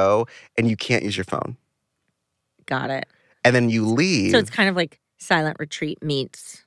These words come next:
Speaker 1: Yeah. So
Speaker 2: or
Speaker 1: you
Speaker 2: like Lockout, Blackout. What do they call it? Like tech out.
Speaker 1: A lock, the lock, a lock-in?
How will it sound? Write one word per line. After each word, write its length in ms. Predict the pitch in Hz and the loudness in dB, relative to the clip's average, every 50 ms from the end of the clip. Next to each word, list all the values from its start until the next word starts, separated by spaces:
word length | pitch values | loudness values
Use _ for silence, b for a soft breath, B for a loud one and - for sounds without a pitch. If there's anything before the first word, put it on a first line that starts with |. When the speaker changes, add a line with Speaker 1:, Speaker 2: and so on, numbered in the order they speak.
| _ _ - | _ _ 0
Speaker 1:
Yeah. 340 | 123 127 120 107 92 90 92 - _ _ B B B B | 4 4 6 6 4 2 -2 -8 _ _ B B B B
So 160 | B - - 208 | B 2 4 4
Speaker 2:
or 60 | 202 | 6
Speaker 1:
you 60 | 190 | 6
Speaker 2:
like 220 | 180 170 160 156 _ 180 165 - - | 4 2 0 -2 _ -14 -20 -14 -6
Lockout, 540 | - 190 185 175 165 147 - 135 127 - - | 0 2 2 2 2 2 -2 -2 -2 -2 -2
Blackout. 420 | - 160 139 143 - 143 - - | 0 0 0 0 -2 -6 -8 -6
What 80 | - 185 | -6 -6
do 60 | 190 196 | -4 -4
they 80 | 214 | -4
call 200 | 214 - 190 180 | -2 0 0 0
it? 120 | 180 - - | 0 -2 -4
Like 280 | 160 143 151 _ - _ _ _ _ _ _ - | -6 -8 -8 _ -18 _ _ _ _ _ _ -6
tech 260 | - - 160 151 - | 0 0 0 0 0
out. 240 | 151 156 156 156 - | -2 -2 -2 0 2
Speaker 1:
A 80 | 123 113 | 2 4
lock, 360 | 110 110 107 107 110 - - _ _ _ _ _ - | 6 4 4 2 -2 -6 -14 _ _ _ _ _ 0
the 100 | - 104 | 0 2
lock, 260 | 104 101 98 104 104 _ _ _ _ _ _ _ _ - | 4 4 2 2 0 _ _ _ _ _ _ _ _ 0
a 60 | 107 | 2
lock-in? 520 | 101 98 98 107 - 127 135 156 175 190 | 4 4 2 2 0 -2 -2 -2 -4 -6